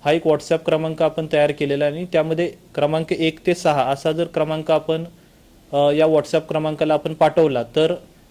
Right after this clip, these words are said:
वेगवेगळी जी माहिती आहे, आपल्या कंट्रोल रूमचा नंबर, जिल्ह्यामध्ये झालेलं पर्जन्यमान, जिल्ह्यामधील बंधाऱ्यांची पाण्याची पातळी, ही माहिती आपल्याला या WhatsApp क्रमांकावरून रिअल टाइम आपल्याला मिळू शकते.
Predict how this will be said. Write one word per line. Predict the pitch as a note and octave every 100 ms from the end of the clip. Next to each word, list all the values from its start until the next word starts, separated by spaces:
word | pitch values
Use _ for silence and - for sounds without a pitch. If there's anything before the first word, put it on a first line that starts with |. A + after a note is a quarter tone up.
| -
वेगवेगळी | C3 D#3 E3 F3 F#3
जी | F3+ F#3
माहिती | E3 D3 D#3
आहे, | D3 C3
आपल्या | B2+ C#3+ D3
कंट्रोल | D3 C#3 D#3 D#3
रूमचा | D3+ D3+ D#3+ D3+
नंबर, | D3 C#3+ C#3+ D3 D#3 - - - _ - C3
जिल्ह्यामध्ये | C#3 D3 D#3 D#3
झालेलं | D3 D3 D3+
पर्जन्यमान, | D3+ C#3 C#3+ D3+ D3 C#3+ C#3 D3 - _ _ - -
जिल्ह्यामधील | C3+ C#3+ D3+ D3+ D#3
बंधाऱ्यांची | D#3+ D3 C#3+ D3 D3+ D3+ - D#3+
पाण्याची | D#3 D3 C#3+ D3 D3+
पातळी, | D3 C#3+ C#3+ C#3+ D#3 - - -
ही | E3+
माहिती | E3+ D#3 D#3 E3+
आपल्याला | E3 E3 D#3+ E3 E3 E3+ - D3+
या |
WhatsApp | D#3 D3 - D3+ -
क्रमांकावरून | D3+ D3+ D3+ D3+ D3+ C#3+ C#3+ D3+ D#3
रिअल | C#3 D3
टाइम | D3 D#3 D3+
आपल्याला | D3 D3 D3+ D#3 D#3+ - - - -
मिळू | C#3+ F3
शकते. | F#3+ D#3 - D#3